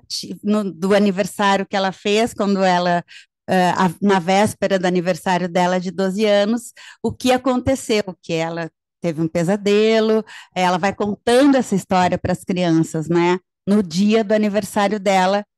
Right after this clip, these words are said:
de cinquenta anos. Então, ela, né,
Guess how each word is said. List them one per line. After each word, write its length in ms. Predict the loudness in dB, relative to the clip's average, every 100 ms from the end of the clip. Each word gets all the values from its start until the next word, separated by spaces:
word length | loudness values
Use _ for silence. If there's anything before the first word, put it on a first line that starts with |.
| _ -8
de 120 | -4
cinquenta 640 | 0 0 0 0 0 0 2
anos. 460 | 2 2 -2 -6
Então, 420 | -8 -4 -2 -2 -4 _ _ _
ela, 360 | -2 0 0 -2 _ _ _ _ -2
né, 480 | 2 4 4 2